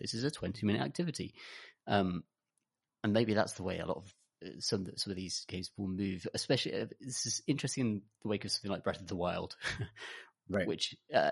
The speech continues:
Speaker 1: is almost the opposite thing. It's sort of like, go forth and experiment and find your own challenges and let them be as long as you want them to be. Um, and this reminds me a lot of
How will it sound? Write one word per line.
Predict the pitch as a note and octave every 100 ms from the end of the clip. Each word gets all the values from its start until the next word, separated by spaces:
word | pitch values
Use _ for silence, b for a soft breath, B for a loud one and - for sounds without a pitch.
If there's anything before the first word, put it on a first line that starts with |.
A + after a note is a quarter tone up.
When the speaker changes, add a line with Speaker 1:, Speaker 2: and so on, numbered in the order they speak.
| -
Speaker 1:
is | A2
almost | C#3 B2+
the | B2+
opposite | A#2+ A#2+ A2+
thing. | G2
It's | F#2
sort | F2+
of |
like, | - - _
go | C#3 A#2
forth | B2+ A2+ F#2
and | G2 F#2 E2 -
experiment | A#2 - C3 A2 F2+ - - - _ _
and | G#2+ F2+ F#2
find | - D3+ C3 A#2
your | A2+
own | A2
challenges | - F#2 E3+ - - -
and | E2+ - - -
let | A#2
them | G2+
be | G2
as | G2 A2
long | G#2
as | F#2+
you | G2+
want | F#2+
them | E2 -
to | -
be. | F2 G#2+ B B B B B _
Um, | G2+ F#2+ F#2 F2+ - _ _ _ _ _ _ _ -
and | A#2
this | A#2 B2
reminds | B2+ A#2
me | A#2
a |
lot |
of | G2+